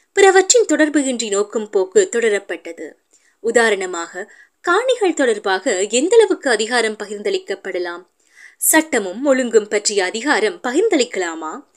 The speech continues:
எந்தளவு கொடுக்கலாம் என்றவாறு நோக்கப்பட்டது.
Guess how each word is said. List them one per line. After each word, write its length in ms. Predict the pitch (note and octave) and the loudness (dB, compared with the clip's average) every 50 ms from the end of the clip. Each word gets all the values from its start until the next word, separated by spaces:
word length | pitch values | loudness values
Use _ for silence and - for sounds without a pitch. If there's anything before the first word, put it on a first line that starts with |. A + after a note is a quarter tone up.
| _ _ _ - _ _ | _ _ _ -20 _ _
எந்தளவு 460 | A3+ B3+ C#4+ F#4 A4 B4+ A#4+ G4+ D#4+ C#4 | -2 2 2 4 4 4 4 4 2 2
கொடுக்கலாம் 600 | - A3+ G#3 G#3+ - - A3 G3 F#3 F3 E3+ E3+ - _ _ - F#3+ | 2 2 2 2 0 -2 -4 -4 -2 -4 -6 -8 -12 _ _ -14 -6
என்றவாறு 580 | F#3 B3 A#3+ A3 A3+ G#3 F#3 F3+ F3 F3 G#3+ A3+ F#3 | -4 -2 -2 -2 -2 -2 -2 -2 0 0 0 -2 -2
நோக்கப்பட்டது. 800 | G#3 C4+ C#4 B3+ - - F3+ - - F#3 - - E3+ D#3+ - D#3+ | -2 -2 -2 -2 -2 -6 -8 -8 -10 -14 -14 -14 -14 -12 -10 -10